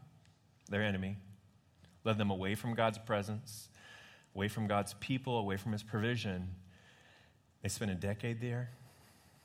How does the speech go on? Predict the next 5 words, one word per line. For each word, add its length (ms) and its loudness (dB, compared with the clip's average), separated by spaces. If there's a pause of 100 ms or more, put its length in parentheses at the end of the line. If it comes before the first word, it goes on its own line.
(1000)
Elimelech 380 2
dies, 680 0 (640)
her 100 -8
sons 420 -2
die, 400 -2